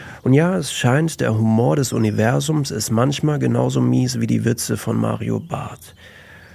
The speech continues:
Als Blaumeise kann ich natürlich nicht viel. Das Coolste ist das Fliegen. Vom Fliegen hatte ich bisher oft geträumt. In Träumen muss ich mir dann immer ein nasses Handtuch auf die Schultern legen, um wie Peter Pan durch die Lüfte zu schweben.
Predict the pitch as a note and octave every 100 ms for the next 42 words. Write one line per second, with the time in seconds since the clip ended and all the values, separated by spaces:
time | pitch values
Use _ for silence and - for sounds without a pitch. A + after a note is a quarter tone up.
0 | - - - G#2 G#2+ G#2+ G#2+ G#2+ A2 G2+
1 | G2+ - A2 G2+ F#2+ G2 F#2+ - - G#2
2 | - - - - - - - C#2+ - -
3 | - C3+ A#2+ A2+ - - A#2 - - -
4 | A2+ D3 - - B2+ B2 - C#3 - -
5 | - - - - G2+ G#2+ A#2 G#2+ F#2 G#2
6 | F#2 - F#2+ G#2 G#2 G#2+ G2+ - - -
7 | - G2 F#2+ G2 F#2+ - - G#2+ G#2+ G#2
8 | G2+ G#2 G2+ G#2 G#2+ G#2+ G2+ G2+ A2 -
9 | G#2+ A#2 A#2 A2 A2+ A2 - G#2+ - A2+
10 | A2+ G#2 A2 A2+ A2 A2 A2 G#2+ - A2+
11 | A2+ G#2+ - A2 A#2 A#2 A2+ G#2 - A2
12 | C3 - - - A2 - A#2+ B2 B2